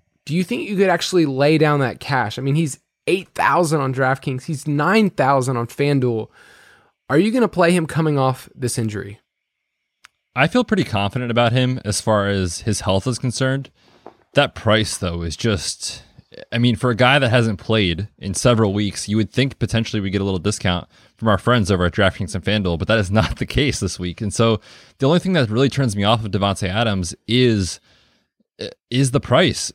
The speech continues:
Speaker 2: But this defense, if you want to attack, uh, the Tampa defense, it's not on the ground. I mean, they are being, they are so, so good on the ground. They're first in the league in terms of rushing yards allowed per game.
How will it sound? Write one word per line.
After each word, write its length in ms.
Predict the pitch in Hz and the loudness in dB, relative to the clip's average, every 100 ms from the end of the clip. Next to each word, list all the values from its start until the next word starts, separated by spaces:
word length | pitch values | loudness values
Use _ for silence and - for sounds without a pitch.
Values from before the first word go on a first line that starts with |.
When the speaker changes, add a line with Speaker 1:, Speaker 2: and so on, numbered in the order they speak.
| - | -4
Speaker 2:
But 280 | 127 127 - | 0 0 0
this 280 | 95 139 147 | -2 0 0
defense, 420 | 139 151 117 101 | 0 0 0 0
if 100 | 110 | -2
you 120 | 107 | -2
want 200 | 107 131 | 0 0
to 60 | 135 | 0
attack, 680 | 101 - 127 139 104 - - _ _ _ _ _ | -2 -4 -2 -2 -2 -12 -20 _ _ _ _ _
uh, 160 | - 87 | -8 -6
the 100 | 90 | -6
Tampa 520 | - 120 107 98 90 - | 0 0 2 0 0 -2
defense, 440 | 123 104 82 - - | -2 -2 -4 -8 -8
it's 180 | 107 123 | -6 0
not 220 | 131 135 | 2 4
on 60 | |
the 80 | 98 | 2
ground. 340 | 104 95 80 - | 2 0 0 -6
I 80 | 95 | -4
mean, 180 | 95 | -2
they 160 | 87 113 | 2 2
are 160 | 101 95 | 4 2
being, 260 | 92 90 85 - 104 | -2 -6 -8 -14 -6
they 140 | 104 | -6
are 60 | 95 | -4
so, 280 | - 147 | 0 0
so 160 | 101 95 | 2 0
good 180 | 90 90 | 0 -4
on 140 | 82 | -4
the 40 | 82 | -2
ground. 220 | 90 82 | -2 -2
They're 60 | |
first 280 | 85 131 120 | -2 0 0
in 40 | 101 | -2
the 80 | |
league 240 | 98 104 90 | -2 -2 -2
in 60 | |
terms 200 | 87 95 | -6 -6
of 140 | 85 80 | -6 -2
rushing 260 | 98 107 | -2 -2
yards 200 | 87 87 | -4 -4
allowed 400 | 85 90 90 82 - _ _ _ | -4 -2 0 -2 -10 _ _ _
per 180 | - 143 | -2 0
game. 480 | 95 107 117 95 85 | 2 2 2 0 -6